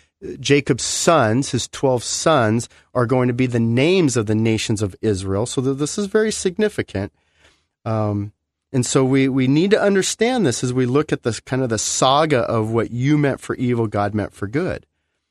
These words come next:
Well, Genesis three seven, Jacob, you know, begins with Jacob favoring this son Joseph and, you know, over the other, the other brothers. And he, J-, Joseph is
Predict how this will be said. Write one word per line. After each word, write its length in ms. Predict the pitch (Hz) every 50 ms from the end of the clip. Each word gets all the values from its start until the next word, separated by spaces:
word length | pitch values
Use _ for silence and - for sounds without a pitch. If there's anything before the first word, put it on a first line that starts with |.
| _ _ _ _ _
Well, 100 | - 220
Genesis 380 | 180 240 262 269 - - 330 -
three 220 | - 269 247 208
seven, 440 | 165 - - - 220 247 254 202 156
Jacob, 480 | 135 - 160 180 226 - 320 285 202 - _ - - - - _ _ -
you 120 | 170 185
know, 80 | 175 160
begins 440 | 147 160 151 147 185 208 226 185 196
with 340 | 196 165 - - - -
Jacob 500 | 135 - - 147 165 180 - - 190 139
favoring 800 | - - - - - 160 170 196 185 190 190 185 180 165 156 143
this 200 | 139 151 151 135
son 440 | - - - - 151 143 139 135 113
Joseph 680 | - - - 107 113 117 - - - 78 73 - -
and, 180 | 104 98 92 87 - _ _ - - _ _ _
you 80 | 123 120
know, 100 | 127 127
over 240 | 143 143 135 143 139
the 180 | 135 123 123
other, 400 | 131 139 147 143 139 135 131 120 - _ _ _ _ -
the 120 | 123 131
other 180 | 131 139 139 120
brothers. 600 | 104 120 117 117 117 117 101 98 87 85 90 -
And 120 | 110 104
he, 200 | 101 131 135 127
J-, 340 | 120 120 - 127 131 135 - - -
Joseph 540 | - - 127 135 143 - - 156 147 - -
is 340 | 139 131 120 117 - -